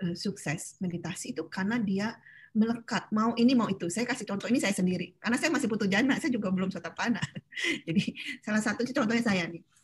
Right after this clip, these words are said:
Saya pernah ikut, jadi waktu retret, saya ikut retret pertama kali sepuluh hari. Pertama kan meditasi itu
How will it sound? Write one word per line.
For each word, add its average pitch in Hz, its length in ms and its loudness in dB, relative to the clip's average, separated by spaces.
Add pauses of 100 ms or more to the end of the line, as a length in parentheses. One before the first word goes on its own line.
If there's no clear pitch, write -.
(500)
Saya 269 240 2
pernah 233 320 2
ikut, - 400 -6
jadi 190 320 2
waktu 190 240 2
retret, 185 400 2 (160)
saya 180 160 -2
ikut 175 160 -4
retret 175 240 -2
pertama 160 320 0
kali 180 160 0
sepuluh 170 240 -2
hari. 175 320 -2 (2250)
Pertama 254 320 -4
kan 392 160 -2
meditasi 262 480 2
itu 370 80 0